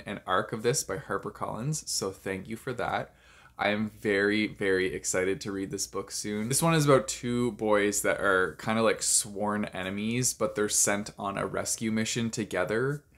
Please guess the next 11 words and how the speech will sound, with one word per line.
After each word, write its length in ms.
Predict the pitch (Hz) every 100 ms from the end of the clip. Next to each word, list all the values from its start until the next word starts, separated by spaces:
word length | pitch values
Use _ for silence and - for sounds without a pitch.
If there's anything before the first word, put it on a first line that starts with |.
| _ -
and 120 | 104
they 140 | 107
need 240 | 104 104 -
to 140 | 113
work 240 | 101 98
together 440 | - 110 95 92 104
in 200 | 98 98
order 340 | 98 98 95
to 240 | 95 - 101
survive. 640 | - 98 107 - 110 139 - - -
So 600 | - - 113 107 107 -